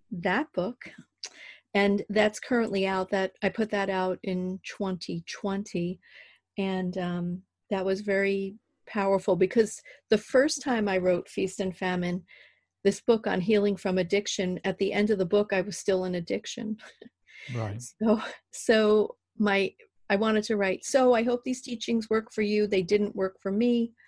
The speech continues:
Speaker 1: Have a nice life."
Speaker 2: <laughs>
Speaker 1: But instead, I, I put the book down, and I said, "I cannot release this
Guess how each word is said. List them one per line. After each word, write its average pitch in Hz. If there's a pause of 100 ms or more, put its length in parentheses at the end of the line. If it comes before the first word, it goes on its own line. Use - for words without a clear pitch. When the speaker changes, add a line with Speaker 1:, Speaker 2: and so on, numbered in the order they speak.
(640)
Speaker 1:
Have 202
a 202
nice 180
life." -
Speaker 2:
<laughs> 123
Speaker 1:
But 220
instead, 226 (120)
I, 214 (380)
I 208
put 240
the 214
book 220
down, 220 (440)
and 208
I 214
said, 214
"I 202
cannot 208
release 214
this -